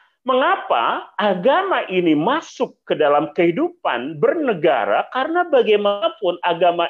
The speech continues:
ini merupakan fondasi dari kehidupan masyarakat. Al-Kindi, seorang filsuf muslim yang ternama, dia mengatakan bahwa agama dengan kekuasaan itu akan menjadi kuat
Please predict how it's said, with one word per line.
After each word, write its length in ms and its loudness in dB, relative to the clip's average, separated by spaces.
ini 240 -6
merupakan 680 -2
fondasi 880 -2
dari 260 2
kehidupan 560 0
masyarakat. 800 -6
Al-Kindi, 1040 0
seorang 460 -2
filsuf 480 0
muslim 640 0
yang 240 0
ternama, 580 -2
dia 180 0
mengatakan 680 -4
bahwa 320 2
agama 640 0
dengan 320 0
kekuasaan 800 0
itu 160 -12
akan 400 0
menjadi 400 -2
kuat 320 -2